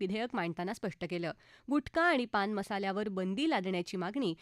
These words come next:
काँग्रेस खासदार शक्तीसिंग गोहिल यांनी या विधेयकावरच्या चर्चेदरम्यान केली.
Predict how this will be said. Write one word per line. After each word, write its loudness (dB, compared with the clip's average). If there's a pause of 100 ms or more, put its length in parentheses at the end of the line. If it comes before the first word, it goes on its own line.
(180)
काँग्रेस 2
खासदार 2
शक्तीसिंग -2
गोहिल 0
यांनी 0
या 0
विधेयकावरच्या -2
चर्चेदरम्यान -2
केली. -2